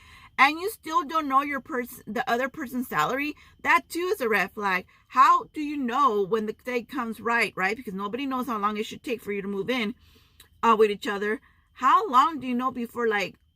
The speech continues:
it, would it be, e-, would it worry? And, like, it should worry you. It should really worry you that if by now, if you guys have been with a person more than,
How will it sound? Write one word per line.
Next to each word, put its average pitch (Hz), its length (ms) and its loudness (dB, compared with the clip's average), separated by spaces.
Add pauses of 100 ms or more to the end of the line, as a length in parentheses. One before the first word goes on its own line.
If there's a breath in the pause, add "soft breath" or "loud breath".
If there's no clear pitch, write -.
(880)
it, 208 180 4
would 214 180 4
it 214 140 0
be, 262 260 -6
e-, 254 180 -6
would 208 220 4
it 196 80 4
worry? 202 380 -2 (120)
And, 233 80 -2
like, 226 200 0
it 285 100 -2
should 480 260 0
worry 262 300 4
you. 147 280 -8 (240 soft breath)
It 294 160 -6
should 370 180 -6
really 339 200 -6
worry 247 280 0
you 190 180 -6
that 190 220 -6
if 220 220 4 (200)
by 220 220 4
now, 254 440 2
if 208 140 2
you 220 140 -6
guys 262 220 -6
have 226 180 -8
been 233 180 -2
with 247 140 -4
a - 80 -6
person 233 360 -6
more 202 280 -6
than, 202 360 -4